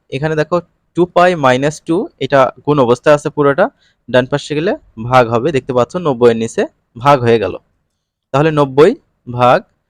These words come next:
এই যে টু into পাই এর মান আমরা বসিয়েছি মাইনাস দুই।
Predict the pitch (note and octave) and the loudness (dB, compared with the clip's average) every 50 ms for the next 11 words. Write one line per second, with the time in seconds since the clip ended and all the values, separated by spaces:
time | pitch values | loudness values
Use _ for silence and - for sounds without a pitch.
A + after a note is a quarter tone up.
0 | _ _ _ _ _ - C3 B2+ C3+ C3+ B2+ C3 B2+ - - D3+ D#3 D#3 D3+ E3+ | _ _ _ _ _ -8 -6 0 2 2 2 2 0 0 -2 0 0 0 -2 -6
1 | E3 - C#3+ C3 C3 C#3 D3 D3 D3 C#3+ D3 C#3+ C#3+ C3+ C3 C3 - D3+ D3+ D#3 | -2 0 2 2 2 2 2 0 -2 0 -2 -2 0 0 0 -2 -2 -4 -6 -6
2 | - C4 C4+ D#3+ A#2+ A#2 A#2+ E3 A3 - - _ B2+ C#3 A#2 | -6 -10 -8 -6 -6 -6 -6 -8 -10 -10 -12 _ -2 -2 -2